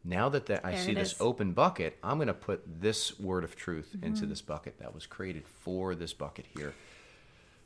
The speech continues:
Speaker 1: And it's, oof.
Speaker 2: And that is why I think when we actually allow unpleasant emotions,
Speaker 1: Mm-hmm.
Speaker 2: right, in ourselves, when we allow them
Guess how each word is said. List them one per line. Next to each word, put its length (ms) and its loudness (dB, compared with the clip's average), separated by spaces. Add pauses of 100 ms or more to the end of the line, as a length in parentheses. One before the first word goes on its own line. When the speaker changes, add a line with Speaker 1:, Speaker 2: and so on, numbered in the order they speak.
(140)
Speaker 1:
And 140 -2
it's, 220 -4 (120)
oof. 140 -2 (220)
Speaker 2:
And 220 8
that 260 10
is 160 2
why 300 10
I 80 4
think 680 -4 (360)
when 400 2
we 480 2 (100)
actually 800 2 (300)
allow 920 8 (960)
unpleasant 1000 6 (120)
emotions, 960 -2 (140)
Speaker 1:
Mm-hmm. 280 -2
Speaker 2:
right, 320 4
in 120 0
ourselves, 480 0
when 140 -2
we 140 2
allow 360 6
them 320 6